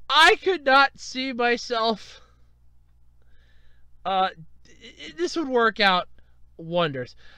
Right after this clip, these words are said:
uh, for what they're attempting to get out of it. But, it, no, I, I draw the line somewhere, and this is where I draw the damn, this is where I draw the line, okay? This is the line that's drawn in the sand.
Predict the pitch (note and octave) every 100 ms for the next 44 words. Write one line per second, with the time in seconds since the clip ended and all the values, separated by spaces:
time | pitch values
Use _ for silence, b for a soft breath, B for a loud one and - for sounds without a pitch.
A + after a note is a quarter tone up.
0 | b b - E3 D#3+ - E3+ F3+ F3 E3
1 | - D3+ B2+ C3+ C3 A2 A2 - - A#2
2 | A2 A2 G#2 b b E3 E3+ - - -
3 | - - - - F3+ E3+ C3 - B -
4 | D3+ D#3+ F3 F#3 F#3+ F#3 E3 D3+ D#3 -
5 | E3 C#3 C#3+ C3+ C#3+ F3 - B2+ B2+ B2+
6 | B2 C3 A2+ A2 A2+ G2+ G2 E3 G#3 E4
7 | E4+ E4 F#4 F4 A#3+ A3 G#3+ G3 D#3 G#2
8 | A#2 E3+ E3 C4 D4+ F4+ C#4+ B3 A3+ G#3+
9 | G3 - G3 F3 D#3+ D3 - A#2 -